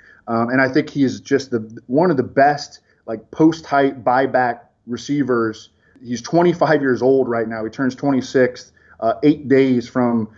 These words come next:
the day that we're recording this. Uh, over hi-, the last sixteen games in which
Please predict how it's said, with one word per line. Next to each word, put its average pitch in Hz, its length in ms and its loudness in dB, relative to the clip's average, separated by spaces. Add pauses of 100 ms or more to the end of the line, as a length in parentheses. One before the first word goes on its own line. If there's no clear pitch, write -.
(140)
the 120 80 -4
day 127 180 4
that 127 120 4
we're 127 120 2
recording 120 520 2
this. 110 340 -8 (260)
Uh, 117 280 -4
over 147 480 6
hi-, 151 120 -2
the 131 140 0
last 147 380 0
sixteen 180 500 -6
games 143 460 -4
in 135 180 -2
which 160 300 0